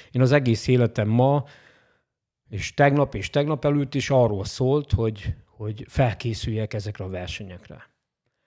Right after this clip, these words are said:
Én reggel hattól este tizenegyig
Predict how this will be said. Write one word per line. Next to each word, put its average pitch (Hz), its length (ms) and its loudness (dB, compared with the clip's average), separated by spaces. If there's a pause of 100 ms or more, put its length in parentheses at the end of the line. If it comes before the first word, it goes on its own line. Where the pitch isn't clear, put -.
(240)
Én 123 500 -2
reggel 117 380 2
hattól 120 360 0
este 110 220 -2
tizenegyig 104 800 -4